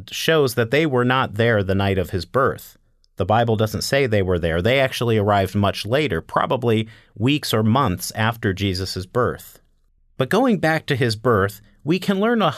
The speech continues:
very important lesson from it. Jesus was born in very meager and humble circumstances.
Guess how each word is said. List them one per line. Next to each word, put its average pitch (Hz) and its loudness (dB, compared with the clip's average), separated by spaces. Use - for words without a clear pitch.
very 185 -2
important 147 0
lesson 117 0
from 82 -2
it. 71 -8
Jesus 214 0
was 151 0
born 139 2
in 117 2
very 131 0
meager 123 0
and 104 0
humble 117 -2
circumstances. 90 -4